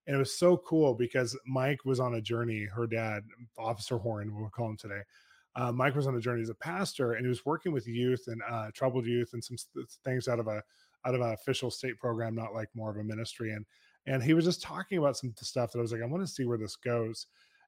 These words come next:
And he ended up hearing God to go into corrections, and I want him to be able to tell that story. But can you imagine in your, I think he's in his mid fifties or whatever, to go into, change your whole career from deep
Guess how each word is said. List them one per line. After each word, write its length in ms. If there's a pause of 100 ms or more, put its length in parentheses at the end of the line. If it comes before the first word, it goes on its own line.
(100)
And 180
he 140
ended 140
up 160 (120)
hearing 380
God 300
to 100
go 180
into 140
corrections, 540
and 80
I 20
want 180
him 160
to 60
be 100
able 120
to 60
tell 180
that 100
story. 380
But 180 (380)
can 100
you 100
imagine 600
in 180
your, 320 (100)
I 60
think 160
he's 120
in 100
his 120
mid 200
fifties 500 (140)
or 100
whatever, 400
to 160
go 320
into, 320
change 300
your 100
whole 240
career 300
from 240 (520)
deep 380